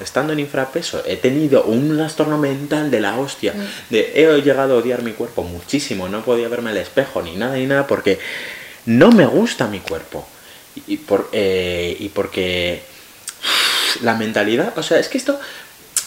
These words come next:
Speaker 1: lo puedo ejemplificar mucho también con la... Cuando te dicen, qué guapo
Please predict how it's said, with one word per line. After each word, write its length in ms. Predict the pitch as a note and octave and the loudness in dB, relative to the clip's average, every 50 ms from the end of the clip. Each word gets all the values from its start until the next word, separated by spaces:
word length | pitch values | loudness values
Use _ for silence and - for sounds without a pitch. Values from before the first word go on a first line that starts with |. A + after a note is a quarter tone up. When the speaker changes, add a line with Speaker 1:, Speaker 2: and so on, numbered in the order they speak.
| - - - - - - | -8 -18 -20 -20 -4 -2
Speaker 1:
lo 120 | C#3 C3 | -2 0
puedo 140 | C#3 F#3 G3 | 2 0 0
ejemplificar 440 | - G3+ F3+ E3+ E3 D3+ - F#3 F3 | 0 -4 -6 -6 -8 -8 -8 -6 -4
mucho 260 | F3+ F#3+ F#3 - F3 | -6 -6 -6 -6 -8
también 260 | E3 D#3+ D3+ E3 F3 E3+ | -6 -6 -8 -6 -8 -8
con 240 | E3 D3+ B2+ A#2+ | -8 -8 -8 -8
la... 480 | A2 G#2+ G#2 G2 G2 F#2+ F#2 F2+ F2+ F#2 - - - - - - - - - - | -8 -8 -8 -8 -8 -8 -8 -8 -10 -10 -14 -18 -20 -20 -20 -20 -20 -20 -20 -6
Cuando 220 | - B2 A#2 A#2+ | -4 -2 -2 -2
te 80 | - B2+ | -2 -2
dicen, 340 | B2+ C3 C3 - A2+ F#2 F#2 - - | -2 -2 -4 -6 -8 -8 -8 -14 -8
qué 80 | - D3+ | -6 -6
guapo 440 | C3 A#2+ G2 E2+ - - - - | -4 -4 -6 -6 -6 -8 -10 -10